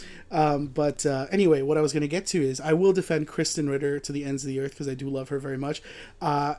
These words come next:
es-, and not even just because of Breaking Bad or, you know, my bitch wife, as you like to call it. Um, <clears throat> it's because she was so good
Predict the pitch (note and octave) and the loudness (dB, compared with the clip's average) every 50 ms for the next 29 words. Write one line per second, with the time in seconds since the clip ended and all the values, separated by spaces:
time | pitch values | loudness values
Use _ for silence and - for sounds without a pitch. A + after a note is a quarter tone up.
0 | - - - E3 - G#3 G#3+ G3 E3+ F3 F3 F#3 G#3 F#3+ G3+ F3+ F#3 - - F3 | -6 -6 -4 -4 -2 2 4 4 6 6 6 4 2 0 0 0 -2 -2 -4 -4
1 | - E3+ D#3 D#3+ D#3 C#3 D#3+ D#3 D3 - D#3+ C#3 D3+ D3 D3+ D#3 D3 - D#3 C#3+ | -2 -2 -2 -2 -2 2 2 2 2 2 0 0 2 4 4 4 2 2 0 0
2 | C#3 C3+ C3+ - - E3 D#3 E3+ D#3 C#3+ C#3 C3 - - - - - - D#3 D#3+ | 2 2 0 0 -2 -4 0 0 2 2 2 0 -4 -10 -20 -12 -6 2 4 6
3 | D#3+ E3 D#3+ - F3 E3 - D#3+ D#3+ E3 D3+ C#3+ - - F#3 E3+ D#3+ F3 F#3 E3+ | 6 8 10 10 8 8 8 6 6 8 8 6 4 2 2 2 4 6 6 6
4 | F3+ - - - - - F3+ D#3+ - - - - G#3 - - - - - - - | 6 4 2 0 2 4 4 8 8 8 8 8 6 4 0 -4 -10 -12 -8 -6
5 | - - - G3 F#3+ G3 G#3 F3+ D#3 D#3 D#3+ F#3+ F#3+ B3 D4 C#4+ C4 C4+ G#3+ G3+ | -6 2 2 2 6 8 8 8 8 6 4 6 8 10 10 12 12 10 10 8
6 | - - - - F3+ - - - F#3 - - A3 - F#3+ F#3 - - G#3+ G3+ - | 2 -6 -6 -6 -6 -6 -2 -2 -2 0 2 6 8 8 8 8 6 4 4 6
7 | G3+ F#3 F3+ F#3 F3+ - - - G#3 F3+ F#3+ F#3 - - F3+ F3 F3 E3+ E3 E3+ | 6 8 8 8 6 4 4 2 4 4 6 4 6 6 6 4 6 4 4 4
8 | E3+ D#3 | 4 2